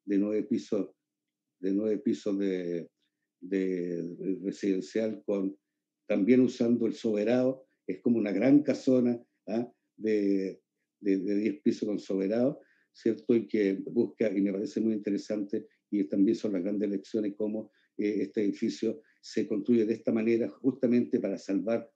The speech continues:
un, se hace en altura para salvar un parque precioso y no montar el edificio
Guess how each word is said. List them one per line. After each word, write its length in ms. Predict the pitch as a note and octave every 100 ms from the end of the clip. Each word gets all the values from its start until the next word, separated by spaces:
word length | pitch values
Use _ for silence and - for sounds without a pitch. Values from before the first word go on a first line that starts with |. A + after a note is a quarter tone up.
| -
un, 220 | G2+ - _
se 140 | - C#3
hace 160 | -
en 60 | B2
altura 440 | G2+ - C#3+ D3
para 160 | B2 A2+
salvar 480 | - A2 G2+ B2 - _
un 240 | A2 G2+ F2
parque 640 | C3+ A#2+ A2 B2+ G#2+ -
precioso 640 | - G#2 - D3 B2+ C#3 C3+ - -
y 80 | A2+
no 180 | C3+ C3+
montar 360 | C3+ B2 C3
el 100 | B2+
edificio 560 | A#2+ G#2 - B2+ C3+ B2+